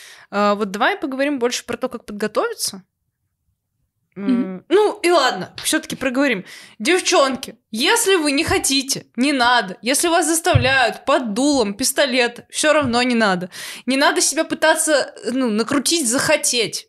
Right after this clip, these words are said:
Speaker 1: Ну, вы не захотите. Вот когда оно само придёт, оно само придёт. И как бы это нормально, если никогда вы со своим парнем, мужем, я не знаю, с кем угодно, не займётесь анальным сексом. В этом нет ничего такого. Это же просто как, ну вот,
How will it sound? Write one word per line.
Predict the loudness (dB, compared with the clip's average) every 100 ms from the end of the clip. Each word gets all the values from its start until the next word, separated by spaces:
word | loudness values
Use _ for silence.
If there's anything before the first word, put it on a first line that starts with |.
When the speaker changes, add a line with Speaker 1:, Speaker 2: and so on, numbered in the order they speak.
| -2
Speaker 1:
Ну, | 0 0
вы | 0 2
не | 2
захотите. | 0 0 -2 0 -2 -2 -4 -4
Вот | -6 -4
когда | -2 2 2 2
оно | 2 2 2
само | 2 2 0
придёт, | -2 0 2
оно | 2 0
само | 0 0
придёт. | 0 0 -2 -4 _ _ -20 -20 _
И | -2 -2 -2
как | -2 0
бы | 0
это | 0 -2 2
нормально, | 2 4 2 2 0
если | 0 -2 -4 -2
никогда | 0 2 2 4 4 2 0
вы | 0
со | 0
своим | -2 -2 -2
парнем, | 0 0 0 -2
мужем, | 2 4 4 0
я | 0
не | 0
знаю, | 2 0
с | 0
кем | -6 -2
угодно, | 0 0 -2 -6 -14 -6 0
не | 2
займётесь | 2 2 0 0
анальным | 0 0 0
сексом. | 0 -2 -2 -4
В |
этом | -2 -2
нет | -2
ничего | -4 -4 -4
такого. | -6 -4 -4 -4 -10 _
Это | -6 -4
же | -4
просто | -2 0 0 -2
как, | -4 -6 -10 _ -8
ну | -6
вот, | -6 -12